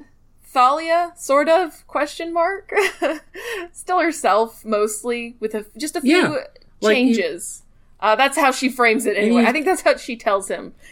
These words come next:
Speaker 1: is that, like, "I'm still
Speaker 2: Yeah,
Speaker 1: me."
Speaker 2: and you still have the, you still have the occasional, like, flash of desire that feels, like, uncharacteristic of
Speaker 1: Mm-hmm.
Speaker 2: yourself, and the occasional images and things of that nature, but, you know, all things considered, you're the one who has the commanding
Speaker 1: Mm-hmm.
Speaker 2: majority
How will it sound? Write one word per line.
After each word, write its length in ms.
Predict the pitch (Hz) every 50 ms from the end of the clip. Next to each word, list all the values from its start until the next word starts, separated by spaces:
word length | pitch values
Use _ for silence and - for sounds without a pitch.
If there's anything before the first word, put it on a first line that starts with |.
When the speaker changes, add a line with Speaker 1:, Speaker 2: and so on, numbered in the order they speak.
| 262 -
Speaker 1:
is 180 | - 196 202 202
that, 320 | - 196 185 - - -
like, 160 | 214 220 214 -
"I'm 100 | 285 302
still 220 | - - 453 247
Speaker 2:
Yeah, 140 | 233 190 165
Speaker 1:
me." 60 | 165
Speaker 2:
and 100 | 180 220
you 80 | 233 233
still 280 | 233 - - 226 208 185
have 260 | 196 185 185 170 170
the, 300 | 180 170 165 165 160 - _ _ _ _ _ _ _ _
you 120 | - 247 240
still 200 | - - 240 208
have 220 | 214 202 180 165
the 120 | 175 165
occasional, 640 | 160 156 - - 147 143 127 135 147 135 131 131 131
like, 180 | 131 127 -
flash 560 | - - - - 135 131 127 123 123 - - 139
of 260 | 131 123 - - -
desire 600 | 139 135 123 131 123 123 123 123 123 123 127 123
that 160 | 127 131 -
feels, 400 | - - 143 131 127 127 127 135
like, 160 | 127 120 - _ _ _ _ _ -
uncharacteristic 1000 | 139 131 135 135 127 - 135 127 127 120 - - 127 127 123 - - 147 131 -
of 120 | 131 127 123
Speaker 1:
Mm-hmm. 80 | - 196
Speaker 2:
yourself, 540 | 214 190 170 135 127 127 127 127 - -
and 200 | 135 131 127 127 - _ - - - _ _ _ _ _ _ _ -
the 260 | - 147 151 143 135
occasional 540 | 135 135 - 143 131 127 120 131 123 123 131
images 540 | 139 135 131 127 123 123 127 123 123 120 127
and 180 | 127 123 123 -
things 220 | 135 127 127 123
of 80 | 127 127
that 160 | 127 131 135
nature, 340 | 135 127 127 - - 131 127
but, 240 | 131 131 135 131 - _ _ _ _
you 160 | - 165 165
know, 220 | 165 170 170 165 - _ _ _ _ _
all 140 | - 202 240
things 220 | 294 285 262 -
considered, 520 | - 240 220 - - 214 226 226 214 180 180
you're 160 | 196 202 196
the 60 | 202
one 280 | 185 180 180 170 170 160
who 200 | 143 160 156 147
has 300 | 147 143 139 131 131 135
the 140 | 139 135 131
commanding 420 | - 135 131 127 123 127 127 127
Speaker 1:
Mm-hmm. 100 | 127 127
Speaker 2:
majority 500 | - 226 - 139 147 160 - 170 - -